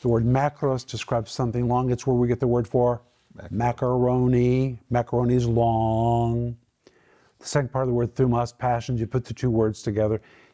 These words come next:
Speaker 1: It's the ability to feel something for a long, long time.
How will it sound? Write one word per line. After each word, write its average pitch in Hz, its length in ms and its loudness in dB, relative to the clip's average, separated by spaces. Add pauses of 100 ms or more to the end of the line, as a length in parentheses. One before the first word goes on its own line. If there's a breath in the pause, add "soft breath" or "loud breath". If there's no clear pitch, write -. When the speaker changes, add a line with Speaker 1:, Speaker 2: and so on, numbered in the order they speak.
Speaker 1:
It's 123 200 0
the 127 80 0
ability 123 560 2
to 95 140 -4 (180 soft breath)
feel 143 400 2
something 131 420 -2
for 117 180 0
a 104 60 0
long, 123 920 0
long 120 580 0
time. 113 440 -4